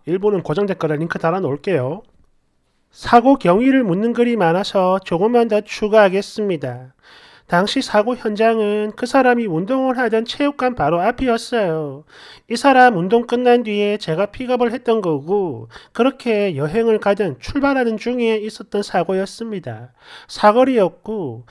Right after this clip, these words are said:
신호 위반을 한 어린이를 피하려고 제가 급히 핸들을 반대로 확 꺾었고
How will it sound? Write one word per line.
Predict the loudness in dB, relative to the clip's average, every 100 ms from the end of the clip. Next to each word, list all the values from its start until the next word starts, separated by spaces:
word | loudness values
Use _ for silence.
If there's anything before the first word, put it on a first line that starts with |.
| -20 -14
신호 | -8 -2 0 2
위반을 | 2 4 4 2
한 | -2 -2
어린이를 | -2 0 -2 -2
피하려고 | -4 -4 -2 0 0 -4 -4 -6 -8 -12 -16 -20 -20 -10
제가 | -4 0 0
급히 | 0 -6 -6 -8 -6
핸들을 | -4 -4 -2 -4
반대로 | -4 -6 -2 -2 -2
확 | -6 -6
꺾었고 | -6 -4 -4 -4 -8 -8 -6 -8 -10